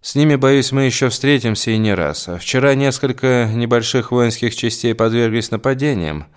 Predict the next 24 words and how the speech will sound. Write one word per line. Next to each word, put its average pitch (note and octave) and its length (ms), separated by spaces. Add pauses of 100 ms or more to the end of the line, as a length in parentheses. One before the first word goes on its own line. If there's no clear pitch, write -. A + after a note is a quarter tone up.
(640)
С - 120
разной C3 360
степенью B2+ 500
успеха, B2 440
конечно, F#2+ 600
но A#2 320 (180)
в A2+ 140
Бескудниково A#2+ 840
убили B2 440
караул C3 680 (100)
и A#2+ 240
нескольких A#2 600
военнослужащих. F2 1040 (280)
Остальных C#3 600
разоружили C3+ 640
и G2 160
избили, F2+ 560 (140)
разграбили A2+ 760
вещевой A2 580
и G2 40
продовольственные G#2+ 760
склады, C#3 560
вынесли F#2+ 440
оружейку. C3+ 760